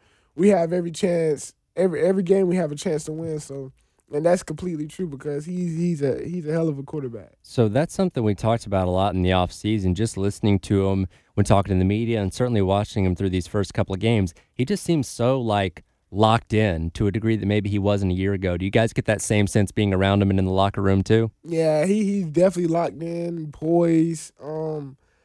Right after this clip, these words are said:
Speaker 1: have all the confidence in himself and, and, and, and also in us and as a team, offense, defense. So he, he's definitely, definitely poised and definitely, um, confident. So.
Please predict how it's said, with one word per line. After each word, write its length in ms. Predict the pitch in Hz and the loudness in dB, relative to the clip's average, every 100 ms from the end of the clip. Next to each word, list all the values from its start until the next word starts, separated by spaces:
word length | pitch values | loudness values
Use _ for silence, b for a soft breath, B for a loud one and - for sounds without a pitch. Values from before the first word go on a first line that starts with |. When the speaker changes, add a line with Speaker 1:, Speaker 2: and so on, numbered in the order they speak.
| _ | _
Speaker 1:
have 280 | - 170 175 | -2 2 4
all 220 | 165 175 | 6 4
the 100 | 143 | 2
confidence 560 | 131 190 170 175 156 160 | -2 -4 -4 -4 -6 -6
in 100 | 160 | -8
himself 640 | 170 165 - 165 151 147 | -8 -8 -6 -4 -4 -6
and, 260 | 127 135 104 | -10 -12 -10
and, 260 | 135 135 - | -6 -6 -2
and, 320 | 147 147 - _ - | -2 -2 -8 _ -8
and 160 | 160 151 | -6 2
also 460 | 156 170 170 156 147 | 4 4 4 2 2
in 80 | |
us 320 | 160 151 131 - | 2 0 -2 -8
and 240 | 135 - _ _ - - | -12 -14 _ _ -20 -14
as 220 | - 156 131 | -4 -4 -4
a 80 | |
team, 400 | 123 165 165 139 | -4 -4 -4 -6
offense, 540 | 107 131 160 156 143 147 | -2 0 0 0 -2 -2
defense. 520 | 147 151 - 131 131 | -8 -8 -6 -6 -6
So 180 | 127 131 | -8 -6
he, 140 | 156 | -4
he's 220 | 170 180 | -4 -6
definitely, 480 | 160 175 180 160 156 - _ _ _ _ - | 0 2 2 -2 -6 -10 _ _ _ _ -6
definitely 400 | 147 214 208 170 | 4 4 4 0
poised 560 | 151 170 170 151 135 127 | 2 0 2 0 -4 -8
and 160 | 135 | -6
definitely, 420 | 135 165 180 165 139 | 0 0 0 0 0
um, 440 | 147 151 151 139 | -2 -4 -6 -8
confident. 540 | - 165 156 120 98 - _ | -4 -4 -4 -8 -16 -18 _
So. 220 | - | -20